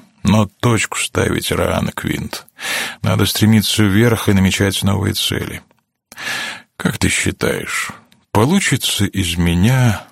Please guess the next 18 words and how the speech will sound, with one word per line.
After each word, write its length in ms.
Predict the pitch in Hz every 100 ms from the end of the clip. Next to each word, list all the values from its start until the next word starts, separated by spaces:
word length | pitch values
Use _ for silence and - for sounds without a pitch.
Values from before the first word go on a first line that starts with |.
| _ _ _ -
человек-муха?» 1700 | - - 95 95 95 95 85 - - - - 80 90 - - - - _ _ _ _ _ _ _ _
Я 320 | - 82 87 107
чуть 360 | - 110 101
не 100 | 95
задохнулся. 800 | 98 87 90 - - - - - - - - - -
«Хотите 580 | - 180 - 156 - -
сказать?» 720 | - - - - 160 - - - _ _ _ _ -
«Вот-вот-вот. 1200 | 87 98 131 131 123 104 85 80 - - - - _ -
Неужели 420 | 110 143 175 165
ты 160 | 156
не 140 | 147 147
видишь 420 | 151 131 101 -
меня 440 | 101 101 110 160 143
на 140 | 110
высоте 500 | 95 - 90 - 131
шестого 680 | - 92 - - 120 131 127
этажа, 800 | - 107 101 98 80 85 78 - _ _ - _ _ -
восьмого, 960 | 101 120 - 85 95 107 92 80 78